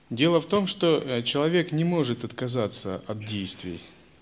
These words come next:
поскольку пока есть тело, есть и соответствующие васаны. И так или иначе, ему все равно приходится выполнять различные действия.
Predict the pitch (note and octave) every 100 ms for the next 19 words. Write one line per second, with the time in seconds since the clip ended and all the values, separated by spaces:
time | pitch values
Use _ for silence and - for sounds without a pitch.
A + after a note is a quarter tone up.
0 | _ _ - - _ _ - B2 - C#3+
1 | C#3 C3+ A#2+ B2 C3 C#3 B2+ B2 A#2 A2+
2 | - - F3+ F3+ C#3+ G#2 - C3 D3+ -
3 | - D#3 D3 C#3 C3 C3+ C3+ C3+ C#3+ C3+
4 | C3 - B2 G2+ F#2 F#2 F2+ E2+ - -
5 | _ _ _ _ _ _ _ _ _ _
6 | _ _ _ - A2+ G#2+ A2 C#3+ C#3+ C#3
7 | C#3 C#3+ F#3+ F3 - C3 - B2 C#3+ D3
8 | C3+ - C#3 D3+ D3+ E3+ D3+ A#2+ A#2+ C#3+
9 | B2+ B2 B2+ B2+ C3+ C3 A#2+ G2 - F#2+
10 | F#2+ F#2+ G#2 F#2+ F2+ F2 - - - E2